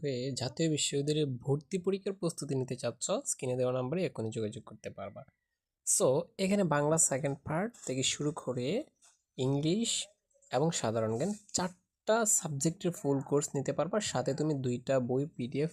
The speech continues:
ফ্রি পেয়ে যাবা, ইংলিশ এবং বাংলা দুইটা বই ফ্রিতেই পেয়ে যাবা তোমরা। So, আর দেরি না করে এখনই আমাদের কোর্সে ভর্তি হওয়ার জন্য স্ক্রিনে দেওয়া নাম্বারে এখনই WhatsApp-এ মেসেজ দিতে পারো।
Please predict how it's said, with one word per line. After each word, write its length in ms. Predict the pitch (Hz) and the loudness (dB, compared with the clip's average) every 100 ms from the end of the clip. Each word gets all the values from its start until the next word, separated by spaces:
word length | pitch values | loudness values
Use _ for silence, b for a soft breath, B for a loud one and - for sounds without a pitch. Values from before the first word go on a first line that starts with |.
| _ | _
ফ্রি 120 | 123 110 | -4 -2
পেয়ে 220 | 104 101 113 | -2 -2 -2
যাবা, 200 | 110 190 - _ b b b _ - | -2 -2 -4 _ b b b _ -2
ইংলিশ 380 | 147 156 220 - - 120 | 2 2 2 0 -2 0
এবং 140 | 120 120 117 | 0 0 -2
বাংলা 220 | 117 131 123 | 0 0 0
দুইটা 220 | 117 127 | -4 -2
বই 140 | 196 247 - | -2 -4 -8
ফ্রিতেই 320 | 123 - 165 | -8 -4 -2
পেয়ে 200 | 160 104 | 0 -2
যাবা 220 | 98 95 92 | -2 -4 -4
তোমরা। 220 | 90 90 - _ _ _ _ _ _ _ _ _ _ _ _ _ _ _ _ | -8 -10 -16 _ _ _ _ _ _ _ _ _ _ _ _ _ _ _ _
So, 180 | - - 135 - 151 | 0 4 4 2 4
আর 120 | 151 139 | 4 4
দেরি 180 | 147 156 | 4 6
না 120 | 160 | 4
করে 180 | 185 214 | 4 2
এখনই 240 | 135 120 120 | 2 2 0
আমাদের 240 | 120 120 | 2 0
কোর্সে 320 | 120 120 - | -2 -4 -2
ভর্তি 280 | 123 123 131 | -2 -2 -2
হওয়ার 220 | 135 135 135 | 0 0 2
জন্য 120 | 214 | 0
স্ক্রিনে 280 | 262 - 127 | 0 0 2
দেওয়া 180 | 123 117 117 | 4 2 0
নাম্বারে 240 | 123 262 311 | 0 0 0
এখনই 220 | - 127 123 | -2 -4 -2
WhatsApp-এ 300 | 117 208 294 123 | -4 -2 -2 0
মেসেজ 220 | - 123 101 | -2 -6 -12
দিতে 140 | - | -12
পারো। 240 | - 104 | -10 -10